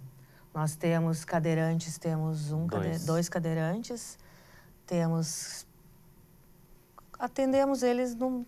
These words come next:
Speaker 1: tranquilo, né, Cristiano? Eles,
Speaker 2: Eles
Speaker 1: tu que, que
Speaker 2: É, tem,
Speaker 1: recebe
Speaker 2: são,
Speaker 1: eles.
Speaker 2: são dois senhores, na realidade, os dois são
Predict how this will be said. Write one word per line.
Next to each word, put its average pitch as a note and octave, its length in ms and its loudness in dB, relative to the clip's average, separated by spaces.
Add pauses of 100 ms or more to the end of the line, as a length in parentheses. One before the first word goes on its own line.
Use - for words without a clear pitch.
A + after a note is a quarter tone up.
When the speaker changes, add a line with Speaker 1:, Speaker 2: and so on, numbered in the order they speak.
(120)
Speaker 1:
tranquilo, C#4 520 2
né, F3+ 200 4
Cristiano? F3+ 380 0
Eles, E3 440 -2 (500)
Speaker 2:
Eles C3+ 480 -2
Speaker 1:
tu G#3 80 -2
que, F3 140 -8 (840)
que - 80 -6
Speaker 2:
É, A2+ 60 2
tem, - 120 4
Speaker 1:
recebe A#2 60 2
Speaker 2:
são, C3 220 6
Speaker 1:
eles. D3+ 120 4
Speaker 2:
são C#3+ 160 6
dois C3+ 180 6
senhores, C#3 380 6
na C3+ 80 2
realidade, A2 540 4
os D3 80 0
dois A2 220 4
são A2+ 300 -2